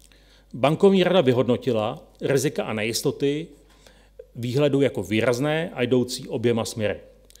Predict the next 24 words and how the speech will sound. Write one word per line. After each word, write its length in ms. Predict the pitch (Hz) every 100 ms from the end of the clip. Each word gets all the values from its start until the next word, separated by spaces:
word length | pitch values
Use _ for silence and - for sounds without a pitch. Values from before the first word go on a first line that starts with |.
| _ _ _ _ _ -
Pro 200 | 160 175
inflačním 500 | 165 - 180 180 170
rizikem 460 | 147 120 123 120 123
je 60 |
expanzivnější 840 | 135 123 - 147 131 135 127 - 123
fiskální 480 | 127 - 110 113
politika, 540 | - 92 92 98 131 156 -
než 160 | 104 85
čekáme. 600 | - 104 98 95 135 180 - - _ _ - - -
Významným 560 | 127 160 139 170 175
rizikem 480 | 160 143 151 160 151
ve 80 | 135
stejném 440 | - 151 147 160
směru 360 | 151 135 120 123
zůstává 540 | 113 110 - 117 123
i 60 | -
hrozba 380 | 98 123 120 135
ztráty 520 | - 120 117 - 107 - -
ukotvenosti 720 | - 139 165 147 147 143 -
inflačních 500 | 156 123 135 - 131
očekáváních 960 | 139 - 143 135 139 139 147 143 151 - - - -
a 40 | -
související 800 | - 151 156 - 147 139 147
riziko 440 | 127 113 120 127